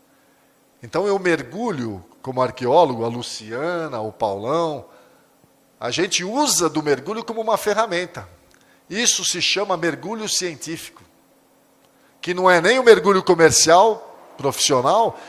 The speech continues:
e nem o mergulho recreativo do, do fan diver, tá certo?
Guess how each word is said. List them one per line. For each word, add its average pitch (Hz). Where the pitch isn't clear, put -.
e 175
nem 196
o 247
mergulho 226
recreativo 208
do, 147
do 143
fan 170
diver, 151
tá 101
certo? 156